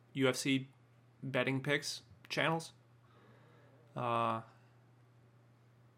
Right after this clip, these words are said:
which, uh, I don't, I don't care about.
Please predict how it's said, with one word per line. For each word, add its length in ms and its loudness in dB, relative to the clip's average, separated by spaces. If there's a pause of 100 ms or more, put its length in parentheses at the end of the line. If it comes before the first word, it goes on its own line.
(800)
which, 260 -6
uh, 400 0 (320)
I 80 2
don't, 160 0 (320)
I 60 -2
don't 100 -4
care 140 -2
about. 240 -2